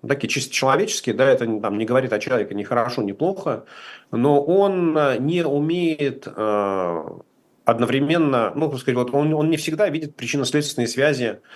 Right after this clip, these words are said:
между даже смежными вопросами. Вот видите, вы как, вы спрашиваете, как так вот, если вот, зачем призывать рожать по восемь детей, если ты не в состоянии обеспечить детскими садами? А зачем, зачем говорить про, там, э, то, что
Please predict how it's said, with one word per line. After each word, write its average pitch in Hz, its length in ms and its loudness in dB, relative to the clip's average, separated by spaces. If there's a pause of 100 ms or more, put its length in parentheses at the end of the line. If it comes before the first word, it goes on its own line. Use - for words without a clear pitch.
(220)
между 107 640 2
даже 131 220 2
смежными 117 560 -2
вопросами. 95 680 -2 (200)
Вот - 140 -2
видите, 202 240 0
вы 113 80 0
как, - 180 2
вы 143 120 2
спрашиваете, 131 460 0
как - 300 0
так 120 180 2
вот, 90 120 -6
если 113 160 -4
вот, 120 160 -6 (320)
зачем 151 260 4
призывать 143 400 2
рожать 120 360 -2
по 120 80 0
восемь 117 260 -2
детей, 117 300 -4
если 156 140 -2
ты 120 120 -4
не 113 80 -2
в - 40 -6
состоянии 139 400 -2
обеспечить 127 420 -4
детскими 113 360 -4
садами? 107 500 -4 (600)
А 123 120 6
зачем, 147 420 4
зачем 147 340 2
говорить 131 380 0
про, 107 480 2 (120)
там, 90 380 -4 (340)
э, 107 320 4
то, 143 120 4
что 110 480 -2